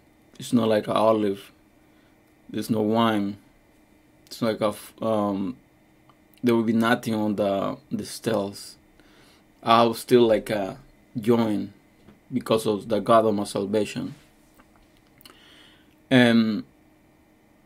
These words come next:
that's the part, like, uh, a lot of people doesn't understand about, like, how the difficult is to live without faith, to live without, like, a hope, to live, like, uh, when you have lost everything, when you don't see anything around.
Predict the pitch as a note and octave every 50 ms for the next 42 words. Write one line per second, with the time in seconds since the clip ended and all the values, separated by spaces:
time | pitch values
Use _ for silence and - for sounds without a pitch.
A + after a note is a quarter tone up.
0 | _ _ _ _ _ _ _ _ _ - C#3 C3 D3 E3+ E3+ D3 C3+ C#3+ B2+ -
1 | - C#3 C3+ C3 A#2+ A2+ A2 A2+ A2 G#2+ - B2 A2+ A2 A2 G#2+ G#2+ G#2 G2+ F#2+
2 | - - _ _ _ - A2 A2 A2+ A#2+ B2 A#2+ - - C3 B2 - - A2+ G#2
3 | G2 A2 G#2+ G#2+ - A2+ G2+ G#2 G#2 G#2 G2 - - - A2+ G#2 G#2 F#2+ F#2 F#2+
4 | A#2 - - - - - A2+ G#2+ G#2 - G#2 G#2 G#2 G#2 G#2 G2 - - G#2+ G#2+
5 | G#2 G#2+ G2+ G2 A2 A2 - - G2+ - - G2+ F#2+ F#2+ - - - _ _ -
6 | - - - - B2+ G#2+ G#2 G2+ - - - _ - _ _ _ - _ _ _
7 | _ _ _ _ _ - - A2+ G#2+ G#2+ A2+ A#2+ - - A2+ G#2+ G#2 G2+ G2+ -
8 | - - - G#2+ G#2+ G2+ F#2+ - - - _ _ _ _ _ _ _ _ _ _
9 | _ _ - - A#2 G#2 G#2+ A2+ G#2+ G#2 G#2+ G#2+ G#2+ G#2 G#2 G#2 G2+ G2 - -
10 | G2 F#2+ F#2+ G2+ G2+ G2+ G2 G2 - - - _ _ _ _ _ _ _ - -
11 | - _ _ _ _ - - G2 G#2 A2+ A#2 A2+ A2 G#2+ G#2+ - A#2 G#2 G2 G#2+
12 | G#2 G#2 G2+ G#2 G2+ G2+ G#2 G#2 G2+ G#2 - - - A2+ A#2+ A#2+ A#2+ G#2 - -
13 | - G2+ G2 G2 F#2+ G#2+ A2 G#2 G2+ G#2 G2 - - A2+ F#2+ - C3+ D#3 D3+ B2+
14 | B2 - G#2+ G2+ G2 G2 G2 F#2+ F#2 E2 - -